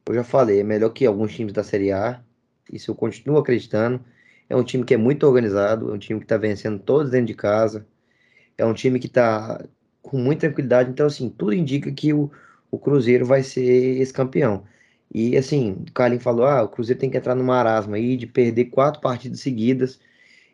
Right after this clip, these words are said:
e ainda tem que contar, né, com a sorte, com a sorte não, com o azar, né, dos outros times também vencerem.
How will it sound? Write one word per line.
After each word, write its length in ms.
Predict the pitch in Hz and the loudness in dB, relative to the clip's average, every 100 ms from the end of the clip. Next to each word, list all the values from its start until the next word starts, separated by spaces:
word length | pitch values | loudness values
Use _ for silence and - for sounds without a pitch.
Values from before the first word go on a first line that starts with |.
| - | 0
e 100 | 147 | 2
ainda 200 | 151 165 | 2 0
tem 180 | 180 | -2
que 60 | 170 | 2
contar, 420 | 185 185 170 185 | 2 4 4 4
né, 180 | 185 180 | 2 0
com 140 | 175 | -2
a 60 | 180 | -6
sorte, 600 | - 190 165 190 - - _ _ | -2 2 4 4 -2 -20 _ _
com 80 | - | -4
a 60 | 143 | -4
sorte 260 | - 151 | 0 0
não, 80 | 139 | 0
com 100 | 135 | 2
o 40 | 143 | 2
azar, 400 | 127 123 165 156 | 4 4 4 2
né, 180 | 147 147 _ _ _ _ _ - | -4 -8 _ _ _ _ _ -10
dos 120 | 123 | -2
outros 180 | 131 131 | 0 0
times 260 | - 147 180 | -4 -4 -2
também 240 | 202 190 | 0 0
vencerem. 600 | 196 254 180 185 185 98 | 0 -2 2 4 4 0